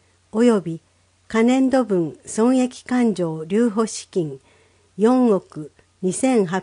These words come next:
百六十八万円で補填しました。企業債の年度末残高は三十三億六千五百三十六万円です。なお、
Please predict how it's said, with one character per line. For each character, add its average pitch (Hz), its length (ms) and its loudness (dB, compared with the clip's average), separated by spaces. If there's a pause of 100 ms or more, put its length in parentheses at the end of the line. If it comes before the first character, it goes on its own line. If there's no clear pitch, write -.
(100)
百 208 260 -2
六 185 260 -2
十 226 240 -2
八 202 300 -4
万 208 300 2
円 196 240 2
で 175 240 -6
補 - 100 -12
填 190 260 -2
し - 160 -8
ま 170 140 -4
し - 140 -12
た。 - 160 -16 (1500)
企 226 200 -4
業 269 200 2
債 190 260 -2
の 170 160 -2
年 220 220 2
度 240 120 0 (120)
末 226 160 -6
残 220 220 2
高 165 280 -8
は 147 200 -12 (440)
三 247 380 0
十 175 260 -2
三 220 400 0
億 - 220 -12 (280)
六 190 240 -6
千 240 360 0
五 185 100 -4
百 202 260 -6
三 233 360 0
十 165 200 -6
六 151 280 -6
万 185 260 -2
円 170 220 -4
で 165 120 -10
す。 - 280 -18 (1120)
な 214 200 2
お、 170 160 -4